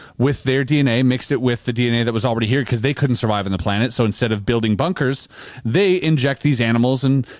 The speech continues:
turn 'em into what we are now. But they did that on ten thousand planets. And he's like, "We did that, and, uh, they did that, and basically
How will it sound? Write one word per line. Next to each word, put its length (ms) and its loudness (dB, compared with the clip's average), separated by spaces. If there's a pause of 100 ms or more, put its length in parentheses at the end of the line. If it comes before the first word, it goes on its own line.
turn 220 0
'em 80 2
into 580 0
what 220 -2
we 140 -2
are 100 0
now. 180 0 (240)
But 160 0
they 160 2
did 200 0
that 260 0
on 160 0
ten 200 -2
thousand 380 0
planets. 500 -2 (420)
And 100 2
he's 160 2
like, 160 0
"We 140 2
did 160 2
that, 420 -2
and, 300 2
uh, 180 2
they 160 2
did 140 2
that, 260 0
and 100 2
basically 460 0